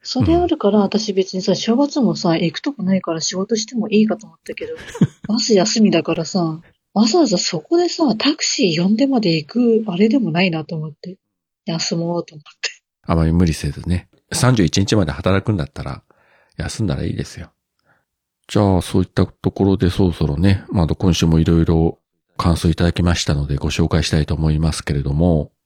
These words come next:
Speaker 1: はい。
Speaker 2: えっと、まずは、えー、ゆかさんからですね。こちらはスレッズでいただきましたね。なんだかいつもと立ち位置が違う。ブラックオーバー大好きです。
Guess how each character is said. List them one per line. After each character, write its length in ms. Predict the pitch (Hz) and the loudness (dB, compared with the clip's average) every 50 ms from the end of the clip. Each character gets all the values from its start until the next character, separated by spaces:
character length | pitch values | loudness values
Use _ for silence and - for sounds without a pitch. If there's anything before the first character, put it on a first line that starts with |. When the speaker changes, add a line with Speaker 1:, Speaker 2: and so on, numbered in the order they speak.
| _ _ _ _ _ - | _ _ _ _ _ -2
Speaker 1:
は 140 | - 220 | 0 0
い。 200 | 190 165 - - _ _ _ _ _ _ _ _ _ _ _ _ - | 0 0 -2 -8 _ _ _ _ _ _ _ _ _ _ _ _ -2
Speaker 2:
え 80 | - 104 | -2 -2
っ 60 | - _ - | -2 _ -2
と、 140 | - 98 92 | 0 2 4
ま 160 | 98 113 135 | 6 4 4
ず 120 | 143 - 110 | 4 4 2
は、 500 | 101 90 80 78 87 90 95 - - _ _ - | 2 4 4 4 4 2 2 0 -4 _ _ -2
え 520 | 90 85 80 78 76 76 76 76 76 78 80 | 0 0 2 2 2 2 2 0 0 0 0
ー、 20 | |
ゆ 140 | 85 120 165 | 2 2 4
か 120 | - 214 147 | 4 4 2
さ 160 | - - 76 | 4 2 0
ん 80 | 76 | 0
か 140 | - - 71 | -2 -6 -8
ら 120 | 69 71 73 | -8 -8 -8
で 120 | - 71 | -10 -12
す 200 | - - - - | -12 -12 -8 -4
ね。 460 | 78 90 95 104 113 117 117 135 - _ _ _ _ _ _ _ _ _ _ _ _ _ _ _ _ _ _ _ | 0 2 4 6 6 6 4 4 0 _ _ _ _ _ _ _ _ _ _ _ _ _ _ _ _ _ _ _
こ 140 | - - 110 | -4 -4 -2
ち 140 | - - 131 | 0 2 2
ら 120 | 143 135 127 | 4 4 4
は 120 | 123 117 | 4 2
ス 180 | - - - 113 | 0 0 0 2
レ 100 | 131 165 | 2 2
ッ 80 | - - - _ - | 2 0 -6 _ -10
ズ 180 | - 90 80 | -6 -4 -2
で 100 | 78 76 | 0 0
い 80 | 71 71 | -2 -2
た 100 | - 76 | -2 -4
だ 80 | 76 | -4
き 100 | - - | -4 -4
ま 100 | 78 76 | -6 -6
し 60 | 76 - | -6 -6
た 120 | - 78 | -4 0
ね。 260 | 87 98 107 - _ _ _ _ _ _ _ _ _ _ _ _ _ _ _ - | 2 2 2 0 _ _ _ _ _ _ _ _ _ _ _ _ _ _ _ -2
な 180 | - 120 143 160 | 2 4 4 6
ん 60 | 143 | 4
だ 120 | - 90 | 4 2
か 180 | - 101 - - - | 2 0 0 0 -2
い 100 | 135 - | -2 2
つ 100 | - 143 | 2 2
も 120 | 113 90 | 2 2
と 80 | - 78 | 2 0
立 380 | - - 92 - - 139 123 | 0 0 0 2 2 2 2
ち 140 | - - 107 | 2 0 0
位 20 | 101 | 0
置 260 | 87 - - - 92 | 0 0 0 0 0
が 80 | 85 80 | 2 2
違 0 | 80 | 0
う。 80 | - _ _ _ _ _ _ _ _ | -2 _ _ _ _ _ _ _ _
ブ 120 | - 104 98 | 0 2 2
ラ 120 | 117 127 | 2 2
ッ 20 | - | 0
ク 200 | _ - - 120 | _ 0 0 2
オ 200 | 104 104 101 90 | 4 4 2 2
ー 20 | |
バ 180 | - 78 73 - | 2 0 -2 0
ー 20 | |
大 180 | - 101 131 120 | 0 2 2 2
好 160 | - - - | 0 -2 -4
き 140 | - 78 73 | -4 -2 0
で 100 | 85 98 | 0 -2
す。 160 | - - _ | -2 -4 _